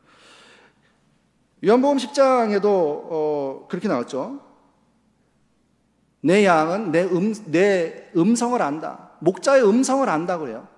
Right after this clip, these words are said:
실제로 양을 기르는 사람이 어떤 목사님 설교에 나오던데요. 실제로 한 오십 마리 정도 기르는데 양을 이름을 다 지었대요.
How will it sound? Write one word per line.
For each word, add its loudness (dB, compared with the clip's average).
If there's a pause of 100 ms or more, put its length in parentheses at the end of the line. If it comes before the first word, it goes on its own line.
실제로 -2
양을 4
기르는 -4
사람이 -6 (200)
어떤 -8
목사님 -4
설교에 -4
나오던데요. -6
실제로 -16
한 -8
오십 -4
마리 -2
정도 -4
기르는데 -10 (320)
양을 -4
이름을 0
다 -4
지었대요. -10